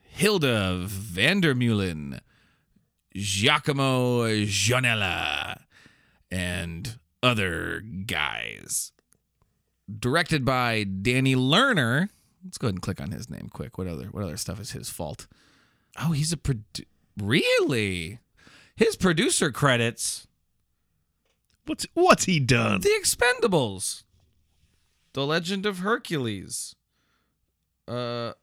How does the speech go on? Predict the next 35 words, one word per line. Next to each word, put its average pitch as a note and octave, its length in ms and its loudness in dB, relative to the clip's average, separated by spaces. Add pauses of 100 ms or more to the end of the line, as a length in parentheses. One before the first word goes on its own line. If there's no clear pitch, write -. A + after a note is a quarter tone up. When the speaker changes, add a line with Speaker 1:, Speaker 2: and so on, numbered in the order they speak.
Speaker 1:
Olympus D3+ 540 0
Has F#3 240 0
Fallen. B2+ 920 -2 (360)
Well, A2 220 -4 (420)
<laughs> - 420 -18
Cool D4 380 6
Dog. C#3+ 520 4 (200)
Speaker 2:
Oh, C4+ 340 8
okay. F#3+ 400 4 (1400)
Speaker 1:
No, G#4 180 -6
but B2+ 120 -6
there's, - 280 -4
like, C#4 180 -6
some A#2 160 -6
actual A2 520 -4 (220)
movies G#3+ 400 2
in G2 80 -2
here G2+ 160 0
that F#2 100 -6
he G2+ 80 -4
produced. A2 540 -4
So, G2 140 -4
I G2 60 -2
mean, G#2 240 -4
good C3+ 140 -4
for E3+ 100 -2
him. D#3 80 2
He's A2+ 100 -2
making C3+ 220 0
his A#2 80 -2
bones B2 280 -2
somewhere, A2 320 -2
I F#2 60 -6
guess. F#2 320 -6 (600)
Uh, F#2 760 0